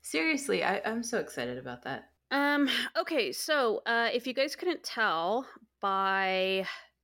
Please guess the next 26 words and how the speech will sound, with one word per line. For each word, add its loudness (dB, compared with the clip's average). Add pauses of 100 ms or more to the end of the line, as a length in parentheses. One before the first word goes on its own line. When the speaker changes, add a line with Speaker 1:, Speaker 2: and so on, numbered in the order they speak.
(520)
Speaker 2:
my 2 (200)
subpar -2
editing, 0 (420)
uh, -4
on 0 (160)
last -4
week's -6 (380)
Speaker 1:
<laughs> -8
Speaker 2:
episode, 0 (200)
<laughs> -20
which -2
was 0
called, 0
uh, 2
We -2
Crack -4
Me 0
Up, 2 (680)
we 0
ended 2
up -2
recording 0
for -4
so 0
goddamn 0
long 0